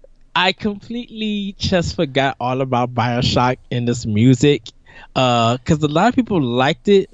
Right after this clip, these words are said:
or loved BioShock, and I thought it was good. I wasn't a like, "Oh, this is the best," and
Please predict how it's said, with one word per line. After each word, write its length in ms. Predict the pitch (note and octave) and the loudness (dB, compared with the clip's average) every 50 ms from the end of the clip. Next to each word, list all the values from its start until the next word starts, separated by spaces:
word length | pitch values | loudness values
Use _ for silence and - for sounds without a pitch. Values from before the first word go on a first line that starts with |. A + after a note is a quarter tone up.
| - | -4
or 240 | - C3 B2+ B2 B2 | -2 0 2 2 0
loved 400 | B2 B2 C3+ C#3 D3+ E3 D#3+ D#3+ | 2 2 2 2 2 0 0 -2
BioShock, 560 | E3 E3+ F3+ F3 F3 - - F#3+ F3+ F3+ F3+ - - - | -2 -2 0 -2 -2 -4 -6 -8 -8 -8 -10 -12 -10 -8
and 340 | C#3 C#3 C#3+ C#3 C#3 C#3+ - - _ - - - - - | -6 -4 -2 -2 -2 -4 -6 -12 _ -20 -20 -20 -8 -6
I 80 | - A3+ | -4 0
thought 180 | - D4+ D4 D4+ | 2 2 4 4
it 20 | |
was 140 | C#4+ C4 - | 2 2 0
good. 340 | G3 E3+ E3+ D3 G#2+ - - - _ _ _ _ _ - - | -2 0 2 2 2 0 -6 -12 _ _ _ _ _ -8 -4
I 180 | D3 D3 D#3 D#3 D3+ D3 - - - - G3 D#3+ | 0 0 0 -2 -4 -10 -20 -20 -20 -18 -14 -10
wasn't 500 | D3+ C#3+ D#3+ F#3+ G3+ G3 A3 A3 G#3+ F#3+ | -4 0 0 0 2 2 0 0 2 2
a 260 | E3 D#3 D3 - - - _ _ _ _ - - | 4 4 2 0 -2 -8 _ _ _ _ -16 -6
like, 260 | - C#3+ C3 A#2 - - - | -4 -2 -2 -2 -6 -2 0
"Oh, 260 | A3+ A3+ B3 B3+ B3 | 2 2 4 4 4
this 200 | A3 A#3+ A3 G#3 | 4 4 2 0
is 80 | G#3 F#3+ | 0 0
the 140 | A3+ A3 | 0 0
best," 400 | F#3+ F#3+ A3 A3 G#3 D#3+ C#3+ - | 0 0 -2 -2 0 -2 -4 -4
and 260 | E3 D#3+ D#3 D3+ D3+ | -6 -6 -4 -6 -6